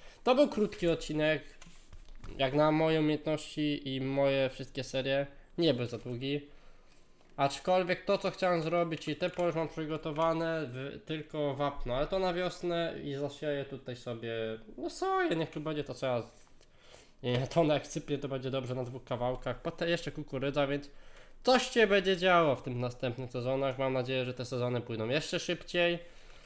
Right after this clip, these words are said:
Eee, i co? No i jak to pójdzie dobrze, w dobrych kierunkach, to mam nadzieję, że w następnym sezonie, max za sezon. Aczkolwiek ta seria jest taka fajna, że jak ja robię przerwę, mogę się raz usiąść, nagrać cztery odcinki, mam spokój z tą serią. Ale wydaje mi się, że w-, nie w tym,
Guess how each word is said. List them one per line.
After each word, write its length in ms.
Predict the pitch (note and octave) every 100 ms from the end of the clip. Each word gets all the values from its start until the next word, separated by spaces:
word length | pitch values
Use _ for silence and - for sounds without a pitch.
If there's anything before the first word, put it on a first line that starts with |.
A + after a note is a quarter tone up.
| - - - - -
Eee, 1120 | - B2+ B2 B2 A#2+ A#2+ A#2+ A#2+ A#2+ A#2+ A#2+ C#3
i 60 | B2
co? 560 | - - D3 B2+ A#2 A2+
No 100 | A#2
i 60 |
jak 180 | C#3 C#3+
to 100 | -
pójdzie 300 | D3 F3 E3
dobrze, 380 | D3+ C#3+ B2+ D3
w 40 |
dobrych 340 | C#3 C3+ C3+ -
kierunkach, 520 | C3+ C3 C3 C#3+ C#3
to 100 | C#3+
mam 160 | C3+ C3+
nadzieję, 320 | C3 C3+ C3+
że 120 | C3+
w 20 |
następnym 400 | C3 B2+ C#3 C3+
sezonie, 340 | B2 B2 C3+ C3
max 260 | B2+ B2
za 300 | B2+ B2+ B2
sezon. 400 | B2 B2 A2+ C3 B2+
Aczkolwiek 400 | - - - D#3
ta 100 | D3
seria 160 | C#3+ D#3
jest 100 | C#3
taka 220 | D#3+ D#3+
fajna, 420 | D3 D3+ C#3+ F3 F#3 -
że 120 | B2+
jak 80 | C#3
ja 100 | D3
robię 200 | D3+ D3
przerwę, 340 | - D3+ D3+
mogę 200 | D#3 D3
się 140 | C3+ C#3+
raz 140 | C#3+
usiąść, 280 | D3 - C#3
nagrać 220 | C#3 C#3
cztery 220 | - C#3+
odcinki, 340 | C#3 - C#3 C#3
mam 180 | C3+ C3 - - -
spokój 380 | - - C#3+ C3+
z 40 |
tą 140 | - B2+
serią. 320 | C3+ C3+ E3 - - - -
Ale 120 | C#3+
wydaje 200 | F3+ G#3+
mi 60 | G#3
się, 100 | F3+
że 120 | F3+
w-, 40 |
nie 280 | E3+ F#3 G3
w 80 | E3+
tym, 380 | - F#3 G3